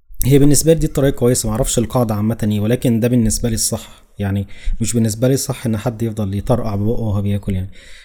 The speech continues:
فلما بلاقي كده بصراحة ب-، ب-، بعلي الصوت، بحط سماعات في ودني، مش عارف إيه، لأن ب-، بجد الموضوع، الموضوع ما بقدرش أتحمله،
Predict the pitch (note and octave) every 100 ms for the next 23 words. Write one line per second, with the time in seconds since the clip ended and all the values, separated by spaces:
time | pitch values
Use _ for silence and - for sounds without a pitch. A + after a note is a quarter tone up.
0 | - B2 C#3+ D#3 F#3+ F#3+ F#3 - D#3 E3
1 | D3 C3+ B2 A#2+ A#2 A2 B2 B2 - -
2 | A#2 - - G2+ G2+ A#2+ - - G2+ G#2
3 | G#2+ - G#2 G2+ G2 F#2+ - G#2 G#2+ G2+
4 | G#2 G2 - - _ - C#3 B2+ C3+ -
5 | B2+ C3 C3+ A#2 G#2+ A2+ C3 A2 G2+ A#2+
6 | A2 B2 C3+ A#2+ A2 C3 - A#2 G2 G#2+
7 | A2+ A2